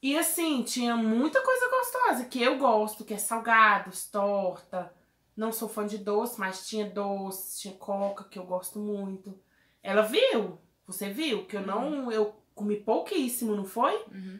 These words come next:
Speaker 1: Não extrapolei, eu quase não comi nada mesmo. Tipo, eu comi mesmo, não comi cachorro-quente.
Speaker 2: Uhum.
Speaker 1: Você vê que eu não comi. Então, assim, eu fui, eu tô fazendo um esforço.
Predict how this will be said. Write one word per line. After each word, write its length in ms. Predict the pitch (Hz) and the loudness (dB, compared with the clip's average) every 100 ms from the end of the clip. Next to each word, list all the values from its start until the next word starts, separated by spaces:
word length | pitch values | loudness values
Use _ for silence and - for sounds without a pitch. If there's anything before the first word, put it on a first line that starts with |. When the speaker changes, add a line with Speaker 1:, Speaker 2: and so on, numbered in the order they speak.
| - | -6
Speaker 1:
Não 240 | 196 202 | 0 0
extrapolei, 1080 | 262 - 254 240 233 214 190 185 214 226 214 | 0 0 0 2 0 0 0 0 2 2 0
eu 160 | 208 196 | 0 -2
quase 380 | 190 196 196 220 | -4 2 4 4
não 120 | 226 | -2
comi 280 | 220 226 262 | -4 -4 -4
nada 300 | 571 440 214 | -2 -4 -2
mesmo. 460 | 226 202 170 175 165 _ _ _ _ _ _ | -4 -4 -6 -12 -18 _ _ _ _ _ _
Tipo, 320 | 208 196 214 | -16 -2 0
eu 60 | 208 | 0
comi 340 | 208 208 202 | -2 -6 -4
mesmo, 520 | 202 220 254 269 254 220 | -2 0 -2 -4 -6 -2
não 180 | 226 | 0
comi 220 | 254 294 247 | 0 -4 -4
cachorro-quente. 1120 | 240 254 240 - 233 226 226 220 - 220 - _ _ _ | -6 -4 -4 -4 -2 0 -2 -4 -8 -8 -12 _ _ _
Speaker 2:
Uhum. 400 | 190 196 185 190 _ | -20 -18 -18 -20 _
Speaker 1:
Você 160 | - | -12
vê 140 | 180 175 | -8 -8
que 80 | 185 | -6
eu 60 | |
não 120 | 185 | -6
comi. 520 | - - 466 302 175 - _ _ _ _ _ _ _ _ - | -6 -6 -4 -4 -4 -14 _ _ _ _ _ _ _ _ -10
Então, 380 | 208 202 202 | -8 -4 -4
assim, 220 | 202 - 190 | -4 -6 -6
eu 80 | |
fui, 300 | 185 196 190 | -6 -10 -8
eu 120 | 196 196 | -8 -8
tô 100 | 208 | -6
fazendo 360 | 220 214 233 | -4 -2 -4
um 200 | 240 254 | -4 -4
esforço. 800 | 302 - 466 466 240 214 - 190 | -4 -2 6 6 6 0 -8 -14